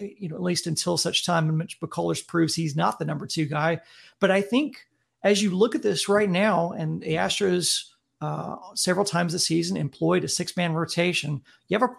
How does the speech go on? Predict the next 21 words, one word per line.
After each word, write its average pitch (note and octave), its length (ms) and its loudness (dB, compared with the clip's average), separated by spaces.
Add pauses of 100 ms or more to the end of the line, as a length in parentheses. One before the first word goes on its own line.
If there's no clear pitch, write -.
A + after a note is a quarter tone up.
(180)
pretty B3 360 2
solid G#3 420 4
six-man F#3 420 -2
rotation E3 500 -2
in D3+ 60 0
Houston D3 400 -6 (320)
of, D3+ 320 -2 (480)
in, F3+ 340 -2 (140)
in E3+ 160 4
the F3 80 4
order G3+ 360 6
that D#3 120 2
I D3 140 2
think A#3 300 0
this - 180 -2
may G3 160 4
be, G3+ 340 0 (720)
Framber, G3+ 500 6
McCullers, F3 920 0 (200)
Javier, D#3+ 680 0 (240)
Garcia, D#3+ 760 0